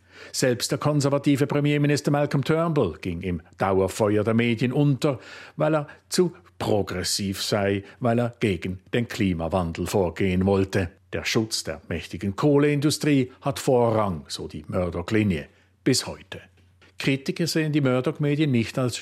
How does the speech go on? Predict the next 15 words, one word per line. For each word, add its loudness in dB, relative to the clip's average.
journalistische 0
Produkte, 0
sondern 0
als -4
Propaganda. -4
In 2
der 2
Tat 0
sind -6
Ausgewogenheit 0
und -8
Faktentreue -6
Fremdwörter. 0
Kommentare 0
verfolgen 2